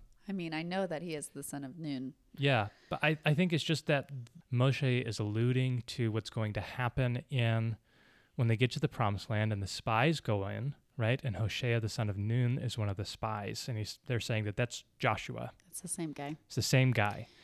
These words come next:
Speaker 2: He's just given this name in this time because of the task that he has been given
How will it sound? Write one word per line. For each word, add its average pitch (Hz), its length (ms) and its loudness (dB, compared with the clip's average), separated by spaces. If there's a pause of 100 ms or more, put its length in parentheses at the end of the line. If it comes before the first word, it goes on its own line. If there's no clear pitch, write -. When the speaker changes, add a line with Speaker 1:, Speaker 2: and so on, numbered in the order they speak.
(140)
Speaker 2:
He's 139 180 2
just - 240 0
given 139 280 2
this 131 200 -2
name 120 300 0
in 127 140 2
this 123 200 2
time 113 300 2
because 120 300 -2
of 117 80 0
the 110 80 0
task 113 640 -4
that 110 260 0
he 120 140 -2
has 101 100 0
been 107 180 -2
given 104 480 -2